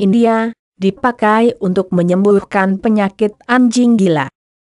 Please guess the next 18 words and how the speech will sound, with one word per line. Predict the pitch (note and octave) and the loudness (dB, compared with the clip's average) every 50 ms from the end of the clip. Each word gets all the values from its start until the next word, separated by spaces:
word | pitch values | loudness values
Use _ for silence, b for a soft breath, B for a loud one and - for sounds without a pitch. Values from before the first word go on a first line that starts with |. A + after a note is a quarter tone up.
| _ _ | _ _
Di | - G#3+ B3+ | 0 0 2
samping | B3 A#3 - A3+ F#3+ G3 G3 - A#3+ A#3+ B3 B3+ B3+ | 2 2 0 0 0 -2 -2 -2 0 0 0 0 0
penggunaannya | G3+ G3 G3 F#3+ F#3+ G3+ G#3 G3 F#3 - - F#3 G3 G#3+ A3+ A#3 A#3 B3 B3 B3+ B3 | 0 -2 0 0 2 2 2 2 0 0 -2 -2 0 2 2 2 2 2 0 -2 -2
sebagai | - - G#3+ F#3+ G3 F#3 F3+ F3+ F#3+ F#3+ F#3+ F#3 F#3+ | -4 -4 -2 0 0 0 2 2 2 2 2 2 2
ramuan | F#3+ G3+ F#3+ F#3 G3 G#3 A3 A3 G#3 G3+ G3+ G3+ - | 2 0 2 2 2 2 2 2 0 0 -2 -2 0
tradisional, | G#3 G3+ G3 G3+ G3+ G3+ G3+ - - G3+ G3 F#3+ E3+ D3+ D3 D3 D3+ E3 - _ _ _ | 0 0 2 2 0 0 0 0 -2 0 0 0 -2 -2 -4 -6 -8 -12 -16 _ _ _
beberapa | - G3 G#3+ G#3 A3 A3+ A3+ A3+ A3+ A#3 A#3 A3+ - C4 | -2 0 2 2 2 2 2 2 2 0 0 0 0 0
studi | C4 - - - F#3 F3+ F3 G#3 G#3+ - A3+ A#3+ | 0 -2 -2 -2 -2 0 0 -2 -2 0 2 2
ilmiah | A#3+ B3 A#3 G3+ G3+ G#3 G3+ G3 G#3 G3+ G3 | 2 2 2 2 2 0 0 0 0 0 0
menunjukkan, | F#3+ G3 F#3+ F#3 F3+ F3 E3+ E3+ B3 B3+ C4 - G#3 G#3 G#3+ G#3+ G#3+ A3+ - _ _ _ _ _ | 0 0 0 0 0 0 0 0 -2 -4 -2 -2 -2 -2 -2 -2 -4 -6 -8 _ _ _ _ _
lehunca | - G3 G3+ G#3 A#3 B3 B3 A#3+ - - A#3 A3 A3 | 0 0 2 4 4 4 2 2 0 0 0 2 2
memiliki | G#3+ G#3+ G3 F#3+ F#3 F3+ F3 F3 E3+ E3+ - A3 G#3+ - | 2 2 2 2 2 0 0 0 -2 -2 -2 -4 -4 -4
aktivitas | - F#3 - _ - F#3 F#3 - F#3+ F3+ F#3 - A3 A3 A3+ - - - | -6 -8 -8 _ -4 -4 -2 -2 -2 -2 0 0 -2 -2 -2 -6 -6 -4
anti-ulcerogenik | A3+ A#3 A#3 A3+ A3+ G#3 A3 G3+ - A3+ G3+ G3 G3 - - G#3 F#3 E3+ D#3+ D#3+ A3+ A3 A3 A3 A3+ - _ | -2 -2 0 0 0 0 0 0 0 0 0 0 0 -2 -2 0 0 0 0 0 0 0 0 -2 -2 -4 _
yang | A#3 A3 G#3 F#3 F3+ F3 | -2 0 0 0 2 0
berhubungan | G#3+ G#3 F#3+ A3 A#3 A3 G#3+ G#3+ G#3 G#3 G#3 A3 A3 | 0 0 0 0 0 2 2 2 0 0 0 0 0
dengan | G#3+ A3 G#3 G3 F#3 F3+ | 0 0 0 0 0 0
lambung, | F3+ F3 E3+ E3+ F#3 G3 A3 A#3 A#3 A#3 A3+ A3+ A#3 A#3+ | 0 0 0 0 2 2 2 2 2 2 0 0 -2 -4